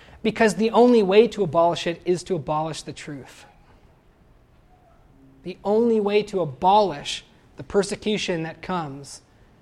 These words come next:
to Christ and to Christians is to abolish the truth, because that is why Jesus was put on the cross. I mean,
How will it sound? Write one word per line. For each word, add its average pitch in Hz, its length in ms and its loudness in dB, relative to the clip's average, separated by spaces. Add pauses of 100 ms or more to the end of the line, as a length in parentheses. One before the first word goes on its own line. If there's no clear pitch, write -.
(120)
to 151 100 -10
Christ 190 680 -4
and 170 340 -6 (240)
to 156 380 -4 (540)
Christians 135 640 -12 (280)
is 165 240 -6
to 170 120 -6
abolish 151 400 -6
the 156 100 -16
truth, 160 280 -6 (240)
because 208 340 -2 (100)
that 190 240 4
is 190 140 4
why 180 260 2
Jesus 180 540 -6
was 160 420 -2
put 185 220 -8
on 185 100 -4
the 196 60 -6
cross. - 600 -12 (220)
I 196 60 -6
mean, 208 240 2